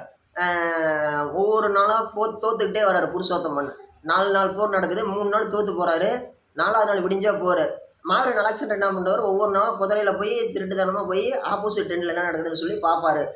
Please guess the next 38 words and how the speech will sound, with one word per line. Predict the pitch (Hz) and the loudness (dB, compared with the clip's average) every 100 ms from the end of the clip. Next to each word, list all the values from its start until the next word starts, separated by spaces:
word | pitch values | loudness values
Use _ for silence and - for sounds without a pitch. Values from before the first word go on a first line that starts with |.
| - _ | -14 _
போகும்போது | 254 254 240 233 | 0 2 2 0
குறுக்கல | 214 220 208 | 0 2 4
ஒரு | 175 | 4
ஆறு, | 156 170 165 - - - - | 2 2 0 -2 -10 -18 -4
இவரு | 202 220 | 0 2
மூணு | 220 233 | 2 2
நாள் | 240 202 | 0 0
போய், | 202 208 | 0 0
ரெண்டு | 196 214 | 0 0
நாள் | 233 220 | -2 0
போயிட்டு | 208 190 | 2 2
வந்துட்டாரு. | 185 | 2
மூணாவது | 208 202 233 233 | 0 0 0 2
நாள் | 208 | 2
போகும்போது | 185 185 233 - | 0 0 -2 0
தண்ணி | 196 240 208 | 0 0 0
வெள்ள | 175 196 220 | 0 2 2
ஓ-, | 190 180 160 147 139 - _ _ | 2 4 2 0 -4 -14 _ _
நீரோட்டம் | 196 269 233 240 | -2 2 2 2
அதிகமா | 196 202 214 208 | 0 0 0 0
இருந்துச்சு. | 190 175 175 | 0 0 0
இவரு | 185 | 2
உள்ளாடி | 190 247 | 0 0
குதிச்சு | 202 196 233 226 | 0 -2 -4 -4
போயிட்டு | 202 220 226 | -2 0 -2
ரிட்டர்ன் | - 214 | -2 0
வரும்போது | 202 - - 233 | 2 2 0 0
நீரோட்டம் | 214 226 196 | 0 0 2
அதிகமாகவும் | 180 185 185 220 226 | 0 0 0 0 0
தண்ணியில | 175 190 170 | 0 -2 0
மாட்டிக்கிட்டாரு. | 160 165 160 143 143 - - _ _ | 0 0 0 2 0 -2 -12 _ _
ஒருத்தன் | 190 202 208 | -2 0 0
உள்ளாடி | 226 226 | 2 2
குதிச்சு | 202 202 226 262 226 | 0 -4 -6 0 2
காப்பாத்தி | 190 170 165 170 190 - | 2 2 0 2 0 0
விடுறான் | 160 151 147 - | -2 0 -2 -6
அந்த | 151 147 147 139 - - _ _ 156 | -8 -2 -2 -2 -6 -18 _ _ -2
அலெக்சாண்டரை. | 180 180 170 143 143 | 0 0 -2 0 0